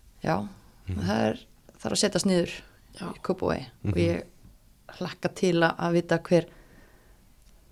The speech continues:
Speaker 1: hver er að fara að taka við þessu.
Speaker 3: Já,
Speaker 2: Já,
Speaker 3: það
Speaker 2: ég
Speaker 3: er ein af svona sögum vetursins klálega,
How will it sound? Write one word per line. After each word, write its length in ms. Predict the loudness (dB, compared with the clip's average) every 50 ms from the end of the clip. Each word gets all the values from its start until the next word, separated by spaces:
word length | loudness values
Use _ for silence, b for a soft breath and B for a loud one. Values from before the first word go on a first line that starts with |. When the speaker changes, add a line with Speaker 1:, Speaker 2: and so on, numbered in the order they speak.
| -20 -18 -10
Speaker 1:
hver 180 | -4 -2 0 0
er 100 | 0 -2
að 80 | -2 -4
fara 120 | -6 -4
að 40 | -4
taka 200 | -6 -4 -2 0
við 140 | 0 0 0
þessu. 120 | -2 -4 -6
Speaker 3:
Já, 100 | -6 -6 -2 2
Speaker 2:
Já, 140 | 6 6 8 8
Speaker 3:
það 400 | 8 8 6 6 6 4 4 2
Speaker 2:
ég 200 | 2 2 2 0
Speaker 3:
er 680 | 0 -2 -6 -10 -12 -12 -16 _ -20 -20 -6 -2 0 2
ein 120 | 2 2
af 160 | 2 0 0
svona 240 | -2 0 0 0 0 0 -4 -4
sögum 540 | -2 2 8 10 10 12 10 8 6 2 0 -2
vetursins 680 | 0 4 6 6 6 6 4 4 4 2 2 2 -2 -6 -10 -16 -20 -20 -20 -20 -10 -4
klálega, 560 | 2 6 8 8 8 8 6 4 4 2 0